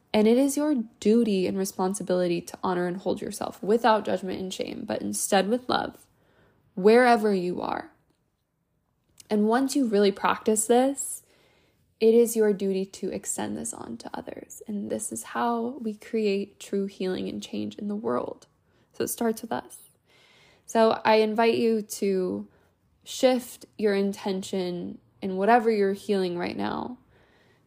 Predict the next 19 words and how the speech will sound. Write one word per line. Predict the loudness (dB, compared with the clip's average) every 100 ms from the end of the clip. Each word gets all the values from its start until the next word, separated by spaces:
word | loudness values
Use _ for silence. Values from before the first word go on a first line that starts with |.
| -6
to | 0 0
be | 4
less | 6 4 4
about | 2 4 2
perfection | -2 -2 -2 -4 -4 -2 -2 -4
and | -6 -4
arriving | -2 0 0 0 -2 -4
to | -8 -8 -10
bliss, | -6 -4 -2 -4 -10
but | -4 -4 -4 _ _ _ _ _ _ _ _ _
inviting | -4 2 4 4 2
in | 0
a | 0
daily | 0 0
practice | -2 -6 -8 -6 -6 -6 -8 -14
to | -12 -6 -4
bringing | -4 -4 -4 -2 -4 -4 -4
more | -4 -2
love | -2 -2 -2 -4 -6